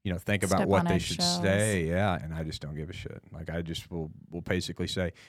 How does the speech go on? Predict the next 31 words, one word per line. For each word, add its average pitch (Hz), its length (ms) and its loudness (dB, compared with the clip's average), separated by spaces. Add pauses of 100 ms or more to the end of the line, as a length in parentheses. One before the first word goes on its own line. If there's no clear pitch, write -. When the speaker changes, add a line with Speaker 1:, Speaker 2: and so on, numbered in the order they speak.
(100)
Speaker 1:
and 98 100 2
that 104 160 2
comes 101 220 0
down 95 140 0
to 87 60 -4
sponsors 87 520 -6
too. 87 280 -4
We 95 120 2
lost 98 260 6
another 92 240 0
sponsorship 85 560 -6
one 85 160 -4
time. 82 220 -6
I'll 80 100 -2
just 85 220 -10
tell 87 100 -4
you 82 120 -4
a - 20 -8
quick - 180 -10
story 90 280 -6
about 80 200 -6
it. - 120 -8
But, 85 100 -8 (680)
um, 87 280 0 (800)
we, 90 380 4
um, 71 300 -2 (360)
we 92 180 2
had 85 120 -2
been 90 180 0
working 90 380 -2
with 90 100 -2